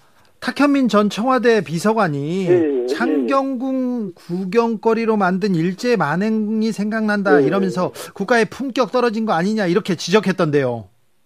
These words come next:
Speaker 1: 이 비판에 대해서는 어떤 입장이십니까?
Speaker 2: 그 보그지라는 잡지가요.
Speaker 1: 네.
Speaker 2: 그 백삼십 년의 역사를 가지고, 어, 한 전 세계 한 이십칠 개국인가요?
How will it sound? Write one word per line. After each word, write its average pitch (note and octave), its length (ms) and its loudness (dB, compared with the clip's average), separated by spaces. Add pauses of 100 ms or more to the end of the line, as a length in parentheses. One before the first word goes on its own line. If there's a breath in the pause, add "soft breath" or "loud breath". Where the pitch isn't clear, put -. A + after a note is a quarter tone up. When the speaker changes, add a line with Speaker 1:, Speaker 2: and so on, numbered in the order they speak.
(120)
Speaker 1:
이 A3 140 4
비판에 A#3 400 2
대해서는 G3+ 320 2
어떤 F#3+ 280 2
입장이십니까? A#2 840 -6 (680)
Speaker 2:
그 E3 440 6
보그지라는 G#3 720 4
잡지가요. E3 720 2
Speaker 1:
네. E3+ 380 0
Speaker 2:
그 C3+ 280 -2
백삼십 A3 460 0
년의 G#3+ 280 2
역사를 D#3+ 340 4
가지고, B2+ 760 -2 (960 soft breath)
어, C3 260 -4
한 C#3+ 160 0
전 E3+ 160 4
세계 F#3+ 160 8
한 D#3 160 4
이십칠 G3+ 400 -4
개국인가요? E3+ 720 -2